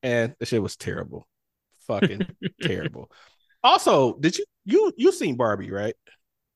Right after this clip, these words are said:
Speaker 2: Yeah, several
Speaker 1: Okay.
Speaker 2: times.
Speaker 1: Oh, several?
Speaker 2: <laughs>
Speaker 1: Jesus.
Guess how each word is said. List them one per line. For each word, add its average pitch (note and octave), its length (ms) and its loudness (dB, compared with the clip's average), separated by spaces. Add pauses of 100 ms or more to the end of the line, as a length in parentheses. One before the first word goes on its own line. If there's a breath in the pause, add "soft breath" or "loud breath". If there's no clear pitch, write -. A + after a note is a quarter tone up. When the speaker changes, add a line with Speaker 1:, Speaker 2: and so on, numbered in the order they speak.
(200)
Speaker 2:
Yeah, B2+ 320 6 (100)
several C#3 380 4
Speaker 1:
Okay. - 20 2
Speaker 2:
times. C3 540 2 (220 loud breath)
Speaker 1:
Oh, C#3+ 180 4
several? D3 420 4
Speaker 2:
<laughs> - 140 2
Speaker 1:
Jesus. - 640 -2